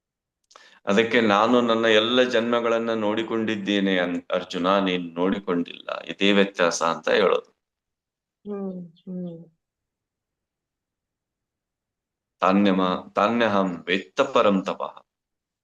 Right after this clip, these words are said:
Speaker 1: ಅದೆಲ್ಲ ಗೊತ್ತಿದೆ ನನಗೆ,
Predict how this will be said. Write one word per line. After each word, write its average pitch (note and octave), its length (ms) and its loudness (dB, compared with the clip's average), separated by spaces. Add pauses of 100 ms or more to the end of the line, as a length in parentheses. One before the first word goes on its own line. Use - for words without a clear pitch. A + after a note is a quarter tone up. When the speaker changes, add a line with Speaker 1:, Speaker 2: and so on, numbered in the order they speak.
(1080)
Speaker 1:
ಅದೆಲ್ಲ D3 280 4
ಗೊತ್ತಿದೆ A#2 420 0
ನನಗೆ, C#2+ 340 -8